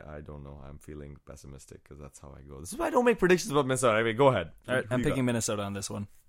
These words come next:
Speaker 2: Um, I am.
Speaker 1: All right.
Speaker 2: And, uh, second game is Fort Lauderdale versus Miami.
Speaker 1: Who you got?
Speaker 2: Uh, I just wanna clarify.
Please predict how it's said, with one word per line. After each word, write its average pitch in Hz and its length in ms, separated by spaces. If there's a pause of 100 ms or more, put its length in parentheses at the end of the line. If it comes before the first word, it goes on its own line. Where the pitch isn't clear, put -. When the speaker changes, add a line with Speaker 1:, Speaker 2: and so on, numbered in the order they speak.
(460)
Speaker 2:
Um, 98 380 (260)
I 104 80
am. 98 220 (500)
Speaker 1:
All 87 260
right. 78 180 (300)
Speaker 2:
And, 127 440
uh, 127 240
second 180 320
game 123 260
is 107 160
Fort 147 260
Lauderdale 120 500
versus 110 400
Miami. 98 680 (680)
Speaker 1:
Who 90 80
you 85 120
got? 78 260 (640)
Speaker 2:
Uh, 95 480 (240)
I 117 80
just 117 120
wanna 127 140
clarify. - 340